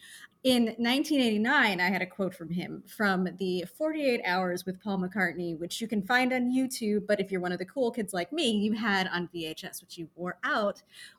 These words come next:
when it was made. And in that, uh, the interviewer asked Paul about things that he's seen, like, out in the world that, you know, made him not too happy. And he said, "I've seen one or two things that,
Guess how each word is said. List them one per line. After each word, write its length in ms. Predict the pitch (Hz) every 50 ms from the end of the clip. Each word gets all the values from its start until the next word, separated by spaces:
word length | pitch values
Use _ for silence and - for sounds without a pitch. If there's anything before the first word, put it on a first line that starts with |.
| _ _
when 100 | - -
it 80 | _ _
was 160 | - 185 - -
made. 440 | 196 202 190 170 160 180 262 262 - - - - 311 - -
And 420 | 240 226 220 226 226 226 226 214 - 240
in 160 | 208 202 202
that, 600 | 208 233 254 247 226 196 185 202 226 - - - - - - - - _ -
uh, 260 | 214 208 196 190 190 - - -
the 220 | 214 - 214 208 233
interviewer 420 | 262 302 269 285 262 233 233 233
asked 400 | - 190 208 247 277 269 - -
Paul 420 | - 240 226 208 190 190 190 180 - -
about 400 | 180 185 185 180 175 175 175 - _ _ _ _ _ _
things 320 | - 247 247 240 240 226 233
that 140 | 233 208 196
he's 200 | 208 208 180 -
seen, 440 | - - 214 214 214 208 208 196
like, 260 | 190 190 185 185 185 - -
out 180 | 175 180 180
in 60 | 175 180
the 80 | 180
world 500 | 170 160 170 175 175 170 180 180 156 -
that, 220 | 170 170 170 - _ -
you 100 | 196 185
know, 160 | 170 165 170
made 300 | 180 175 175 180 180 170
him 400 | 185 175 175 170 170 180 180 - _ _ _ _ _ _ -
not 480 | 202 196 202 190 190 185 - - _ -
too 200 | - 220 214 214
happy. 540 | 214 277 320 339 339 339 269 208 165 160 -
And 200 | - 202 196 170
he 160 | 196 220 226
said, 420 | 233 - 233 208 196 190 196 - - 190
"I've 300 | 202 220 226 226 214 214
seen 520 | - - - - 302 320 330 330 320 294
one 140 | 254 247 240
or 80 | 247 240
two 240 | 240 - 247 240
things 460 | 233 - - 202 185 185 180 185 180 185
that, 320 | 185 175 170 175 175